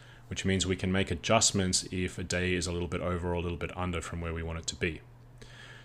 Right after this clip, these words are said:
So one strategy you can use for continued fat loss is to focus on a weekly deficit target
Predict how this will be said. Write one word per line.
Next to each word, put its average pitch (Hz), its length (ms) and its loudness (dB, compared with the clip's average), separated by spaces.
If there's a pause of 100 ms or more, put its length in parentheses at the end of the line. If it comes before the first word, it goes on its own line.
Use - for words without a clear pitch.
So 95 500 8
one 117 220 10
strategy 110 420 10
you 98 320 6
can 95 160 2
use 95 180 4
for - 120 0
continued 92 440 0
fat - 240 4
loss 113 220 4
is 101 120 2
to - 100 0
focus 101 560 2
on 90 440 0
a 90 360 -2
weekly 101 380 4
deficit - 520 2
target 127 440 6